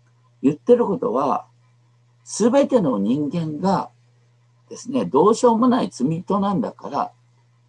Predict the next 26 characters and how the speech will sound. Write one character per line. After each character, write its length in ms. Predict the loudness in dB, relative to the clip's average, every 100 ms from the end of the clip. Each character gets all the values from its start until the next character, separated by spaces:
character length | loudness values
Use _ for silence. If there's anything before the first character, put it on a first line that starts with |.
| _ _ _
す 200 | -8 -2
べ 100 | 0
て 140 | 2
の 140 | 0 2
人 240 | 0 0
間 280 | -2 -2 0
に 260 | -2 -2 -6 _ _ _ _
神 240 | -2 2 2
様 280 | 0 -4
か 100 | -4
ら 140 | -4 -4
裁 180 | -4 -2 -2
か 160 | 0 0
れ 140 | 0
る 220 | 0 -4 -8 _ _ _ _
正 280 | _ 0 0
当 220 | 4 2
な 160 | 2 -2
理 80 | 2
由 180 | 2 2
が 180 | -2 -2
あ 140 | 0
る 100 | 2
ん 60 | 2
だ 140 | 0
よ。 140 | -6